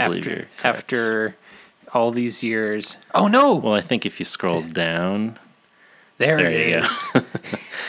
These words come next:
Speaker 1: Um, looking
Speaker 2: <laughs> Mike,
Speaker 1: rad with
Speaker 2: Mike
Speaker 1: their
Speaker 2: rocking the deuces.
Speaker 1: <laughs>
Speaker 2: And
Speaker 1: I,
Speaker 2: this
Speaker 1: uh,
Speaker 2: guy with some hot pleated
Speaker 1: <laughs>
Speaker 2: khakis.
Speaker 1: Bill Gates looking
Speaker 2: Bill
Speaker 1: mayor.
Speaker 2: Gates looking guy.
Speaker 1: Um,
Speaker 2: Mayor Kerry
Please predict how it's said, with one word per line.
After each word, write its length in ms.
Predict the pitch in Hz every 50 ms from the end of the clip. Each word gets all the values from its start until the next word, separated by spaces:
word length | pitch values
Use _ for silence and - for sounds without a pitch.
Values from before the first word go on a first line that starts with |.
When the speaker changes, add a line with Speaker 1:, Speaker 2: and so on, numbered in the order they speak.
| - - - - - - -
Speaker 1:
Um, 460 | - - - - 87 - 90 90 87 101 - -
looking 440 | 110 101 - 104 90 90 92 95 98 - - - -
Speaker 2:
<laughs> 220 | - - - - -
Mike, 260 | 139 127 127 110 95
Speaker 1:
rad 420 | 95 92 92 90 90 87 87 85 87
with 160 | 87 85 -
Speaker 2:
Mike 420 | 151 143 - 139 147 147 143 -
Speaker 1:
their 100 | - 139
Speaker 2:
rocking 380 | 131 127 127 147 - - 156 143
the 140 | 131 127 107 - -
deuces. 960 | - 147 147 151 147 - - 156 156 156 156 156 160 165 - - - - - -
Speaker 1:
<laughs> 40 | - - - - - - - - - - - - - - -
Speaker 2:
And 420 | 123 117 120 117 - 85 85 85 82
Speaker 1:
I, 20 |
Speaker 2:
this 200 | - - - 82
Speaker 1:
uh, 40 | -
Speaker 2:
guy 260 | - 123 123 127 131 131
with 180 | 127 123 -
some 240 | - - - 120 110
hot 600 | - - - - - - - 135 123 123 - - _ _ -
pleated 600 | - - - - - - 123 117 131 123 113 -
Speaker 1:
<laughs> 0 |
Speaker 2:
khakis. 640 | - - 160 143 143 139 - - 143 139 143 143 139
Speaker 1:
Bill 160 | 104 98 92
Gates 400 | 85 85 92 87 87 - - -
looking 680 | - 92 - - 98 92 92 90 92 92 92 90 87 -
Speaker 2:
Bill 160 | 117 - 104 98
Speaker 1:
mayor. 200 | 95 95 92 95
Speaker 2:
Gates 160 | 101 101 -
looking 240 | 127 - - 127 123
guy. 400 | 123 123 120 123 127 127 120 - -
Speaker 1:
Um, 240 | - 101 98 92 92
Speaker 2:
Mayor 300 | 123 123 131 127 120 104
Kerry 720 | - - - - 139 131 131 131 131 135 135 131 131